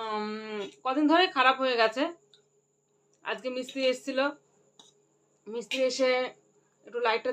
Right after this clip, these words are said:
দেখলো, মিস্ত্রি তো শর্ট খেয়েছে আজকে, মানে একটা তার ছিঁড়ে গিয়েছে, একটা তার আছে, আর মিস্ত্রি যেই তার ধরে টেনেছে, মিস্ত্রি শর্ট খেয়েছে। মিস্ত্রি তো মানে চমকে উঠেছে, তার সঙ্গে আমি বেশি চেঁচিয়ে উঠেছি। আগের দিন আমি শর্ট খেয়েছি, আমি জানি, মিস্ত্রি যে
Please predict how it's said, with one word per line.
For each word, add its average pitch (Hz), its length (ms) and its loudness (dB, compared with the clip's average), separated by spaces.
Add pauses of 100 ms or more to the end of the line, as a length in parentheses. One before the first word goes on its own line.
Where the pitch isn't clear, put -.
দেখলো, 240 220 6
মিস্ত্রি 254 320 -2
তো 285 140 4
শর্ট 240 240 6
খেয়েছে 220 340 2
আজকে, 160 220 -6 (720)
মানে 196 220 -6
একটা 208 180 -6
তার 247 220 -4
ছিঁড়ে 262 260 -2
গিয়েছে, 269 260 2
একটা 269 240 -2
তার 254 120 2 (100)
আছে, 247 180 -2 (180)
আর 220 140 4
মিস্ত্রি 233 260 -6
যেই 262 180 0
তার 202 200 6
ধরে 247 180 4
টেনেছে, 254 280 -2 (100)
মিস্ত্রি 277 220 -4 (100)
শর্ট 240 240 4
খেয়েছে। 269 300 0 (500)
মিস্ত্রি 240 320 -4 (120)
তো 311 60 8 (160)
মানে 262 200 4
চমকে 277 240 2
উঠেছে, 294 220 0 (120)
তার 254 180 8
সঙ্গে 285 240 4
আমি 262 180 4
বেশি 254 220 0
চেঁচিয়ে 226 360 4
উঠেছি। 202 300 -8 (680)
আগের 214 240 0
দিন 254 140 0
আমি 262 160 0
শর্ট 262 180 4
খেয়েছি, 269 280 0
আমি 247 160 -6
জানি, 247 240 6 (580)
মিস্ত্রি 220 340 -8
যে 294 60 10